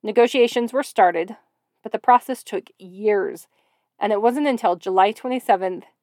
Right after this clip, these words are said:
nineteen fifty-three, three years after the war started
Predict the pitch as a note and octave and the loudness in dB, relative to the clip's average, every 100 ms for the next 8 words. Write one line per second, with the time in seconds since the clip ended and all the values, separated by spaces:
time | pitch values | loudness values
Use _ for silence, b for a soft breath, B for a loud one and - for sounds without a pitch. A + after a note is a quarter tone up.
0 | _ - F3+ G#3+ C4+ B3 C4+ B3+ - A#3 | _ -14 -6 -4 -4 -8 -8 -8 -6 -8
1 | G#3+ G3 - A3 F3+ F#3 - _ _ _ | -12 -20 -14 -8 -8 -8 -14 _ _ _
2 | _ _ _ _ - A3+ C4+ D4 C4+ A#3+ | _ _ _ _ -10 -6 -4 -2 0 2
3 | A3 - A3+ G#3+ G#3+ - G#3+ E3+ D#3+ E3+ | 0 0 -2 -2 -2 -2 -2 0 -2 -8